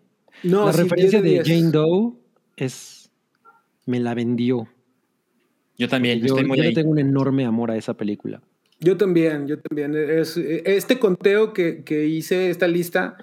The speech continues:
Speaker 1: eh, pues tengo cinco años haciéndola y me dolió mucho cuando tuvo que salir esa lis-, esa película de, de mi lista.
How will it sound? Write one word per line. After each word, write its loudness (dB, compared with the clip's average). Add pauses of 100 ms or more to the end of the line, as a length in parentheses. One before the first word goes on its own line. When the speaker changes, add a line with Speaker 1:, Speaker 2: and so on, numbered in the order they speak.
(400)
Speaker 1:
eh, 0
pues -10
tengo 4
cinco 2
años 0
haciéndola 2
y 0
me 2
dolió 4
mucho 2
cuando 0
tuvo 0
que -4
salir 0
esa -4
lis-, -4
esa -6
película -6
de, -12 (680)
de 0
mi 4
lista. 0